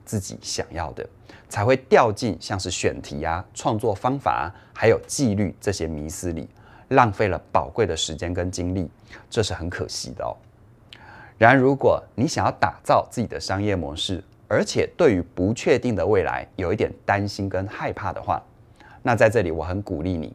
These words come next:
可以参与我最新的线上课程《专业有价》，这就是为你所设计的。在这一门课程里，我会一步一步的带着你去看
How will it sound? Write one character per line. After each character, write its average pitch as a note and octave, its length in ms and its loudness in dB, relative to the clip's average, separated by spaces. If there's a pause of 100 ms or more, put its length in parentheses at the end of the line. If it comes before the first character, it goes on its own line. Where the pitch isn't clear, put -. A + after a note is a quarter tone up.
可 - 100 -4
以 E2+ 80 0
参 F#2 240 -4
与 E2 120 -2
我 C#2 120 -6
最 C3 240 0
新 G2+ 220 -4
的 D#2+ 100 -4
线 F#2+ 160 -4
上 E2+ 200 -6
课 E2 180 -6
程 - 180 -10 (480)
《专 F#2 200 4
业 F2+ 160 0
有 - 140 -8
价》， C#2 240 -6 (280)
这 F3 140 4
就 B2 160 0
是 G#2+ 140 -2
为 G2+ 160 2
你 D2+ 140 -6
所 - 180 -8
设 D#2+ 220 -4
计 C#2+ 200 -12
的。 - 140 -12 (800)
在 G3 120 4
这 F#3 120 6
一 E3+ 60 8
门 A#2+ 140 2
课 C3+ 200 2
程 F2+ 200 -2
里， - 200 -4
我 - 100 -4
会 A2+ 200 0
一 G2 120 -2
步 G3+ 240 2
一 G#2+ 100 2
步 A#2 200 0
的 - 220 -2
带 A2 140 2
着 E2 140 -4
你 C#2+ 100 -4
去 - 160 -8
看 C#2+ 300 -4